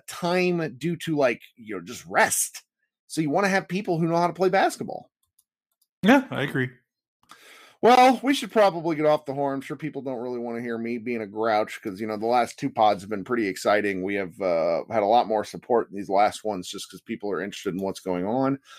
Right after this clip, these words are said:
Speaker 1: I think you and I will probably come back in a couple of days, midweek, just to at least check in and see what's going on.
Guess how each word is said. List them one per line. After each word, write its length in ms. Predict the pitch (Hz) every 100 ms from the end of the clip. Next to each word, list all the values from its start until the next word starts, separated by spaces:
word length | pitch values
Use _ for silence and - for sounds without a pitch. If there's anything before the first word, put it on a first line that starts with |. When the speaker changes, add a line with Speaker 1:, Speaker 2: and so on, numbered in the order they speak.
| - - -
Speaker 1:
I 100 | 127
think 340 | - 160 135
you 160 | 147 156
and 100 | 156
I 140 | 156
will 160 | 151 143
probably 680 | - 156 165 175 170 156 143
come 280 | 165 147 139
back 320 | 143 143 139
in 80 | 127
a 40 |
couple 320 | - 135 131
of 80 | 127
days, 460 | 123 123 123 123 -
midweek, 540 | 123 110 123 127 -
just 200 | 135 -
to 120 | 120
at 60 | 107
least 260 | 117 -
check 260 | - 120 -
in 140 | 117
and 100 | 113
see 160 | 117 127
what's 220 | 113 110
going 320 | - 117 113
on. 440 | 113 123 123 123